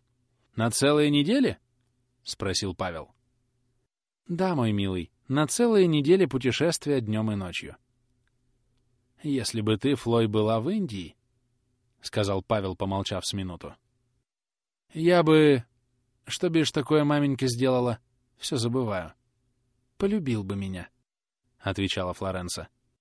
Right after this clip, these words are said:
«Не то, не то. Разве я не люблю тебя, Флой? Ах, что бишь такое? Да, да, если бы ты была в Индии, Флой, я бы умер без тебя».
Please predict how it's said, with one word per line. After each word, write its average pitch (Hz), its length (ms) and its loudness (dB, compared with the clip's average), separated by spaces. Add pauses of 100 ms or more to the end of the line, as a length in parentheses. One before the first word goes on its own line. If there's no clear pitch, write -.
(220)
«Не 180 160 0
то, 117 360 2
не 127 140 2
то. 101 380 -2 (240)
Разве 131 400 4
я 143 100 6
не 147 140 4
люблю 190 300 4
тебя, 117 240 0
Флой? 98 380 -6 (540)
Ах, 131 300 -2
что - 440 -2
бишь 110 280 -2
такое? 104 540 -4 (380)
Да, 175 360 6
да, 139 280 6 (300)
если 180 360 6
бы 160 140 6
ты 170 140 6
была 156 280 6
в 170 80 2
Индии, 170 320 4
Флой, 101 420 -6 (340)
я 180 220 2
бы 135 120 4
умер 143 360 2
без 92 180 -6
тебя». 90 320 -8